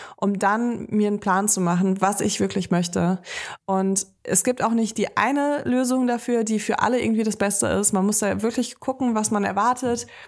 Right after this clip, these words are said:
ob man selbstständig ist, ob man, äh, festangestellt ist und so weiter. Deswegen muss es einfach individuell sein. Und dafür ist die Clark-App halt einfach so gut, um wirklich individuelle Lösungen zu finden, sodass jeder das Beste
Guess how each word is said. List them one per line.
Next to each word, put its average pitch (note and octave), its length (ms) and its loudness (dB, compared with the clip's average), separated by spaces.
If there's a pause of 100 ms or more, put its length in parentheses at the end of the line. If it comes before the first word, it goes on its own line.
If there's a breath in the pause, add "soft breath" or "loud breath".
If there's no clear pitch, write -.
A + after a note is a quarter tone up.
(360 loud breath)
ob G#3 100 -2
man G3 160 2
selbstständig A3 580 2
ist, G3+ 300 2
ob - 160 -2
man, F3+ 460 2
äh, - 380 -2
festangestellt G#3 800 0
ist G3+ 180 2
und A3 120 0
so G#3+ 140 0
weiter. F#3+ 380 0
Deswegen A3 460 0 (120)
muss A3+ 200 2
es A3+ 100 2
einfach G#3 220 0
individuell G3+ 540 0
sein. A3 280 0 (220 loud breath)
Und G3 180 -2
dafür B3+ 260 0
ist A#3 100 -4
die A#3 60 -2
Clark-App G#3+ 440 0
halt G3+ 120 0
einfach F#3+ 240 0
so F#3+ 140 0
gut, G#3+ 320 0 (160)
um G3+ 180 0
wirklich G#3 300 -2
individuelle G3+ 800 0 (240 loud breath)
Lösungen G3+ 380 0
zu G3+ 120 -2
finden, F#3+ 440 2
sodass F#3 320 0
jeder F#3+ 200 2
das F#3+ 180 -2
Beste F#3+ 460 2